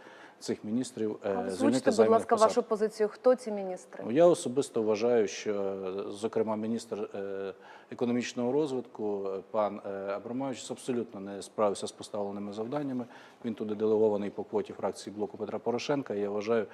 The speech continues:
Speaker 1: що цей міністр, який, в принципі, є одним з базових міністрів, який визначає і очолює міністерство, яке визначає курс, е, розвитку української економіки, від цього міністра в першу чергу залежить. Я вважаю, що позиція фракції повинна полягати в тому, а я як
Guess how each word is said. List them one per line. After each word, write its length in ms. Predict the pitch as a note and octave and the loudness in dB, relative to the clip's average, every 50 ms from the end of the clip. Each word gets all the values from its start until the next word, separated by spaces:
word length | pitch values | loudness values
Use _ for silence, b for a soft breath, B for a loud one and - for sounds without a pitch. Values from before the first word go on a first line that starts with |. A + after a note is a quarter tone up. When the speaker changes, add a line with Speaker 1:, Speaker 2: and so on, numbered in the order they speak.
| B B B B B | B B B B B
Speaker 1:
що 180 | - - B2+ | -6 -4 -2
цей 220 | A2 - D3 C3+ B2 | 2 6 6 8 8
міністр, 480 | B2 B2+ C3+ D3+ D#3+ D3+ - - A#2 | 6 4 4 4 2 2 0 0 0
який, 280 | A#2 A2 - - B2 A#2 A2 B B B B B B - | 0 0 0 0 0 0 -2 B B B B B B -2
в 20 | |
принципі, 360 | - C3 B2 - - - B2+ | 0 0 0 0 0 4 6
є 80 | B2+ C3 | 6 6
одним 220 | B2 B2+ C#3+ C#3 | 6 6 4 4
з 80 | B2 B2+ | 2 2
базових 540 | B2+ A#2+ C#3 C3 A2+ A#2+ A2+ A2+ G#2 - A#2 | 8 10 10 10 10 8 4 -2 -2 -2 -2
міністрів, 360 | A#2+ A#2+ B2 A2 - - A2 | -2 0 -2 -2 -4 -8 -10
який 200 | A2 - A#2+ A2+ | -8 -6 -4 -4
визначає 580 | A2+ A2 G#2+ A2+ A2 - - A#2+ A2 G#2+ A2 - - | -4 -4 -4 -6 -8 -6 -2 0 0 0 0 -2 -4
і 300 | B2 A#2 A2+ A2+ A#2 A#2 - - - b b b b - | -4 -2 -2 0 -2 -4 -6 -10 -20 b b b b -6
очолює 400 | C3 A#2+ - C#3 B2+ A#2+ A#2+ A#2 | -4 0 4 4 4 6 4 4
міністерство, 540 | A#2+ B2 A#2+ A#2 - C#3 B2+ - - C3 | 2 2 0 0 2 2 0 2 2 0
яке 180 | A#2+ A#2 - C3 | 0 2 2 4
визначає 640 | B2+ C3+ A2+ B2 C3 A#2+ - - A#2 G#2+ G#2 G2 F2+ B B B B B B B B B B - | 4 4 4 2 0 0 2 4 6 6 6 4 0 B B B B B B B B B B -4
курс, 300 | - C3 A#2+ - - - - - | -2 -2 -2 -2 -4 -8 -6 -2
е, 340 | A2 G#2+ G#2+ G#2 G#2+ G#2+ A2+ | -2 0 0 0 0 2 2
розвитку 360 | B2+ B2 A#2 B2 A#2 - A#2+ | 4 4 2 2 0 -2 -2
української 600 | A#2 - A#2+ A#2 A2+ G#2 - - - A2+ G#2+ A2 | 0 4 4 4 4 4 0 -4 0 2 4 4
економіки, 800 | A2 A2 B2 A#2+ C#3+ D#3+ E3 D#3 D3 C#3 - - C3 A#2+ A#2+ A#2+ - A#2 | 4 2 0 -4 -2 -2 -2 -2 -4 -4 -4 -4 -2 -2 -2 -2 -4 -6
від 120 | A2+ - | -10 -4
цього 140 | - A#2+ A2 | -2 0 0
міністра 380 | A2 A#2 C3+ D3 C#3 - - C3 | 2 2 0 -2 -2 -4 -6 -6
в 20 | |
першу 200 | - C3+ A#2+ - | -6 -6 -8 -6
чергу 160 | - B2+ A#2 | -4 -4 -2
залежить. 380 | A2 A#2 A2+ A2 A2 G#2 - - | 0 0 2 2 2 0 2 2
Я 60 | A2+ | 4
вважаю, 380 | A2 A2+ A2+ A#2 C#3 C3+ B2+ A#2+ | 4 4 4 4 4 2 2 0
що 200 | - - - G#2+ B B B B B - | -2 -4 -8 -8 B B B B B -10
позиція 420 | - A2+ G#2+ A#2+ G#2+ - - A2 F#2+ | -4 -2 -2 -2 -2 -2 -2 -2 0
фракції 380 | - C3+ C3+ C3+ - - A2 - | 2 2 2 2 0 -6 -6 -4
повинна 200 | - A2 G#2+ G#2 | -2 -2 -2 -2
полягати 400 | F#2+ - G#2+ G#2+ G#2+ A2 G#2+ - | -4 -2 2 4 4 4 4 2
в 60 | G#2+ - | -2 0
тому, 260 | - D3+ D3+ C#3+ A#2+ | 4 4 6 6 8
а 40 | A#2+ | 10
я 140 | B2 B2 | 10 10
як 100 | B2 A#2+ | 10 8